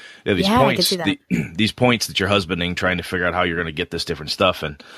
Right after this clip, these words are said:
Speaker 1: you go, and then Darcy's played it before. It's like, "Oh, yeah, I spend a point to get extra this and this, that, and the other thing." And the other person across the table, she's like, "Oh, man, oh, I, I don't wanna waste anything. I don't wanna waste
Speaker 2: Yeah.
Speaker 1: anything." Not realizing that, w-, quote unquote, wasting it is the game. Get in there. You've gotta,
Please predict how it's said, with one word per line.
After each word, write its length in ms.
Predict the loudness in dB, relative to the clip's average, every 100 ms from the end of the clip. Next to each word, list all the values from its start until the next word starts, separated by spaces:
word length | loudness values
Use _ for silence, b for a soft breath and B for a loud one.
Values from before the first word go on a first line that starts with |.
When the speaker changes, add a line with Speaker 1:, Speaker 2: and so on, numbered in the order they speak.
| B B B
Speaker 1:
you 100 | -6
go, 320 | 2 4 4 4
and 160 | 0
then 320 | -2 -2 -4 -2
Darcy's 360 | 0 2 2 2
played 180 | 2
it 40 | 2
before. 200 | 2 0
It's 100 | 0
like, 120 | 4
"Oh, 80 | 6
yeah, 220 | 6 6
I 80 | 6
spend 280 | 4 2 2
a 40 |
point 220 | 2 0
to 40 | 2
get 100 | 0
extra 240 | 0 0
this 220 | 2 2
and 80 | 2
this, 140 | 0 2
that, 140 | 2
and 80 | 2
the 40 | 2
other 140 | 0
thing." 240 | 0 0 0
And 260 | -4 -6 -2
the 80 | 2
other 100 | 2
person 280 | 2 -2 0
across 240 | 2 0
the 80 | 0
table, 300 | 0 2 2
she's 200 | 0 0
like, 180 | -2 -2
"Oh, 220 | -2 -2
man, 320 | 0 0 0
oh, 180 | 0 2
I, 220 | 2 2
I 40 | 2
don't 120 | 4
wanna 180 | 4 6
waste 320 | 4 2 2
anything. 320 | 0 0 0
I 20 |
don't 100 | 2
wanna 120 | 2
waste 300 | 2 0 0
Speaker 2:
Yeah. 60 | -2
Speaker 1:
anything." 380 | 0 -2 -4 -8 B B
Not 160 | 0 2
realizing 500 | 4 6 6 4 0
that, 160 | 0 -2
w-, 160 | -4 -12 -12 -2
quote 160 | 0
unquote, 240 | 2 0 4
wasting 340 | 2 2 0
it 140 | 0
is 160 | 2 2
the 80 | 0
game. 440 | 2 2 2 0
Get 120 | -2 0
in 140 | 2
there. 200 | 2 0
You've 200 | 0 0
gotta, 380 | 2 4 2